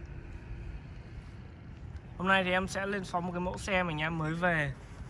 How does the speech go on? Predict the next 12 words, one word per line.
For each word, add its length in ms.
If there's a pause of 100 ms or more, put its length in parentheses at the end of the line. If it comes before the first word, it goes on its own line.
(720)
Trước 120
mặt 140
mọi 140
người 200
đây 140
là 80
chiếc, 320
ờ, 180
Mercedes 760
C 0 (220)
hai 160
trăm. 320